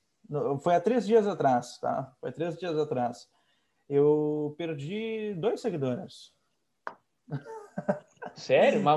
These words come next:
Speaker 1: É,
Speaker 2: mas
Speaker 1: você
Speaker 2: uma,
Speaker 1: deve
Speaker 2: uma
Speaker 1: ganhar.
Speaker 2: foto de quê que tu postou? De trabalho ou de
Speaker 1: Foi uma foto de trabalho, é.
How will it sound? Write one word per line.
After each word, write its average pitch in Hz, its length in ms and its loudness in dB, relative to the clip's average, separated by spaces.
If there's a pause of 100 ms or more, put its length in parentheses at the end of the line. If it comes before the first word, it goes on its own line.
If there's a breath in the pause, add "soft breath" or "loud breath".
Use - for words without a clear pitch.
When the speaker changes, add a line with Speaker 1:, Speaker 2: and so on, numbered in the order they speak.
(140)
Speaker 1:
É, - 60 0
Speaker 2:
mas - 160 8
Speaker 1:
você 147 120 0
Speaker 2:
uma, 143 120 8
Speaker 1:
deve 185 120 -2
Speaker 2:
uma 147 140 6
Speaker 1:
ganhar. - 120 0
Speaker 2:
foto 170 180 8
de 131 80 -10
quê 160 180 4
que - 60 -8
tu - 40 -16
postou? 127 300 -2
De 110 80 -6
trabalho 123 500 4
ou 151 140 6
de 117 300 -8 (460)
Speaker 1:
Foi 269 180 -4
uma 170 160 -6
foto 202 160 -4
de - 60 -18
trabalho, 226 760 -6
é. 131 180 -10